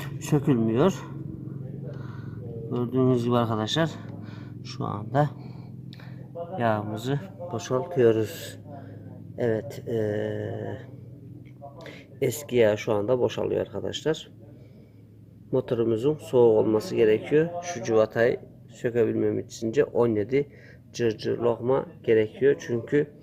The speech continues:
e, diğer anahtarlarla zor sökersiniz diye söylüyorum. On yedi cırcır olması gerekiyor. Şimdi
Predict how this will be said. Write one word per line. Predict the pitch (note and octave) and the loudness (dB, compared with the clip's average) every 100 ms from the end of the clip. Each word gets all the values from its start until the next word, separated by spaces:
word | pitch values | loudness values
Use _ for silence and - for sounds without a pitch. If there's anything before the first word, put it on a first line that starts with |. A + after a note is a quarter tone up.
| - - - - - - | -20 -20 -20 -18 -16 -4
e, | A#2 A2 G#2+ G#2 - - - - - - | 0 2 2 2 -2 -8 -14 -16 -8 6
diğer | C3+ C#3+ | 10 10
anahtarlarla | C#3 C3 B2 - B2+ A#2+ B2+ B2 C#3 E3 - - - - - | 10 8 6 4 2 4 4 6 6 4 0 -20 -20 -20 -4
zor | - D#3+ D3+ | 8 8 8
sökersiniz | C3+ A2 A#2+ G#2 - A2 G#2 G#2 | 4 2 2 2 0 0 0 0
diye | G#2+ G#2+ - - - - - - | 2 2 -2 -20 -20 -20 -20 -16
söylüyorum. | - A2 G#2+ G#2+ G#2+ C#3+ E3+ - - - | -4 0 2 2 2 0 -2 -12 -8 0
On | B2+ | 2
yedi | A#2 G#2+ G#2+ | 4 4 2
cırcır | A2 B2+ G#2+ C3 D3+ - _ _ _ _ _ - | 2 2 2 0 0 -6 _ _ _ _ _ -6
olması | B2+ A2 G#2+ - C#3 C#3 C#3 - - | -2 -2 -4 -4 -4 -4 -10 -8 0
gerekiyor. | A2+ G#2 - G2+ F#2+ - - _ _ - - - - - - - - - - - _ _ _ _ - | 2 0 -4 -8 -8 -16 -20 _ _ -20 -18 -18 -18 -20 -20 -20 -20 -20 -20 -20 _ _ _ _ -12
Şimdi | - F3+ D#3+ D3+ | 0 2 4 2